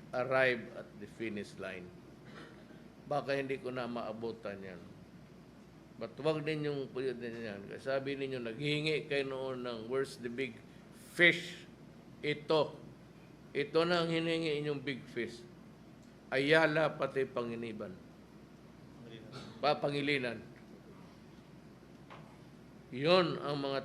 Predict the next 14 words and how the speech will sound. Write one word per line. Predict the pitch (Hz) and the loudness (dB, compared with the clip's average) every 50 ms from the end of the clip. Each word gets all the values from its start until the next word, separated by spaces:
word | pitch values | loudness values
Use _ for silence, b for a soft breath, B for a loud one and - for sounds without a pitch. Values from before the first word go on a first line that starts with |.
| - | 4
tao | 143 139 135 120 117 123 123 123 120 | 4 6 6 6 4 0 0 0 0
na | 120 117 113 107 101 - - - - - - 123 | -2 -2 -2 -4 -6 -10 -12 -14 -16 -14 -10 -4
walang | 127 139 139 135 139 139 127 123 113 107 | 2 4 4 4 4 2 2 0 -4 -6
ka-, | 139 135 110 104 104 107 101 - - - - - - - - - - - - - - - - - - - - - - - - - - - - - - - - 113 | -4 -4 -2 -2 -4 -6 -8 -12 -14 -16 -18 -18 -18 -18 -18 -18 -18 -18 -18 -20 -20 -20 -20 -20 -20 -20 -20 -18 -18 -18 -18 -18 -18 -18 -20 -20 -20 -14 -10 -8
ano | 107 113 | -8 -4
ba | 113 | -4
yan | 113 113 113 | -4 -4 -4
sa | 104 - 117 104 | -4 -6 -6 -4
Bisaya, | 104 104 - - 113 107 107 110 107 - - | -4 -6 -2 -2 -2 0 0 0 -2 -4 -6
kapura. | - 113 104 - 113 110 107 113 123 - - - - - - - - - - - - - - - - - - - - - - - - - - - - - - - - - - | -8 -10 -8 -6 -6 -4 -2 -2 -2 -2 -4 -14 -18 -18 -18 -18 -18 -18 -18 -18 -18 -18 -20 -20 -20 -20 -20 -20 -20 -20 -18 -20 -18 -20 -20 -20 -18 -20 -20 -18 -16 -10 -2
Yung | - 156 170 170 165 | 0 2 2 2 2
kawalang | 165 165 156 156 151 147 143 139 139 151 - | 2 4 4 4 4 2 0 -2 -4 -8 -6
in-, | 156 151 147 139 139 | -4 -4 -4 -4 -2
insatiable. | 151 147 143 - - - 175 170 175 - 156 156 143 131 123 107 104 | -2 -4 -2 0 4 6 6 6 6 4 2 2 4 4 2 0 0